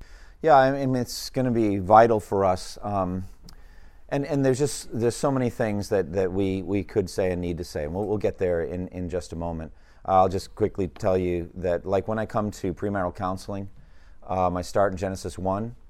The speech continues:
and I say the most significant thing about each of you as, as you get married is that you're human.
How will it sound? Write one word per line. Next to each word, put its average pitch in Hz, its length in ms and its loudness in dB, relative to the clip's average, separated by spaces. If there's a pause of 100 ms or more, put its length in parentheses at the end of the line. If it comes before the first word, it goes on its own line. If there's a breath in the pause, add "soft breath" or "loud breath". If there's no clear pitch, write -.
(760)
and 90 420 -2
I 87 80 2
say 101 240 -2
the 92 100 -2
most 98 220 -4
significant 113 500 -6
thing 104 180 -4
about 98 200 0
each 98 200 -4
of 90 100 -6
you 92 260 -2
as, 87 600 -4
as 87 260 -4
you 92 80 -6
get 98 180 -2
married 82 400 -6
is 87 160 -8
that 85 140 -4
you're 87 100 -6
human. 78 400 -10